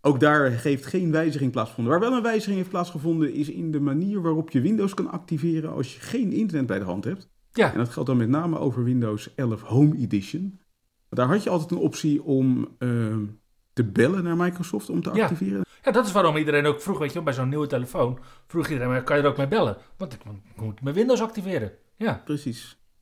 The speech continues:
Speaker 1: Alleen, eh, daar is Microsoft stilletjes mee gestopt. Het is niet duidelijk hoe lang geleden dat is gebeurd.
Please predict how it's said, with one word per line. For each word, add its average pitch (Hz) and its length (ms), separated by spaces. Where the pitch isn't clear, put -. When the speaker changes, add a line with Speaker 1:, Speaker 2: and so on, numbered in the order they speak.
Speaker 1:
Alleen, 165 360
eh, 147 360
daar 156 140
is 160 100
Microsoft 175 440
stilletjes 277 520
mee 175 200
gestopt. - 360
Het 117 100
is - 280
niet 202 260
duidelijk 170 300
hoe 135 100
lang 123 160
geleden 120 200
dat 185 140
is 185 120
gebeurd. 202 380